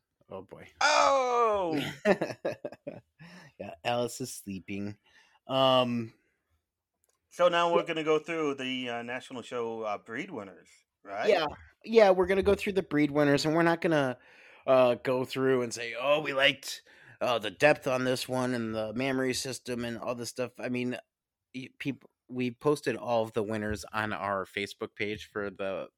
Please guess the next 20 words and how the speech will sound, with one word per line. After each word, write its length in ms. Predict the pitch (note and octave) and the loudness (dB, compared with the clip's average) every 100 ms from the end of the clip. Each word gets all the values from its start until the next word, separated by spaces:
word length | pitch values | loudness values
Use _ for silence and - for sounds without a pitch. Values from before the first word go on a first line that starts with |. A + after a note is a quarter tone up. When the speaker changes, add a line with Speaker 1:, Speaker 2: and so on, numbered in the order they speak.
| _ | _
Speaker 1:
podcast, 480 | A#2 A#2 C3+ C3+ - | -4 -2 0 -2 -2
and, 220 | G#2 G2+ - _ _ _ _ - | -8 -10 -14 _ _ _ _ -8
um, 440 | G2+ G#2 F#2 F#2 _ _ _ _ _ _ _ - | -4 -4 -6 -12 _ _ _ _ _ _ _ -10
shout 400 | - C3+ D3 F3+ | -2 4 6 6
out 240 | C#3 - | 4 0
real 200 | B2 A#2 | -2 -2
quick 640 | - - - B2+ G#2+ - - - | -4 -12 -2 0 0 -4 -18 -6
while 200 | G#2 G2 | -4 -4
I'm 180 | G2+ G2 | -6 -10
thinking 420 | - A#2 A2 F#2+ | -8 -8 -8 -10
of 140 | F2+ | -10
it, 160 | F2+ E2 | -12 -10
Nate. 340 | G2+ G2 F#2+ - - - _ | -8 -8 -12 -20 -20 -20 _
There 360 | G#2 B2 A#2+ A#2+ | -2 0 0 -2
is 480 | - B2 A#2+ A2+ - - | -4 -4 -4 -6 -10 -8
a 160 | A#2 | -6
herd 680 | G#2+ - F3+ B2 A2 A2 C#3 _ _ - | -6 0 2 2 0 -6 -10 _ _ -6
that 220 | G#2+ G#2 | -4 -4
was 140 | A2+ | -6
posting, 640 | - G3 F#3 - D#3+ D3 | -2 0 0 -2 -2 -4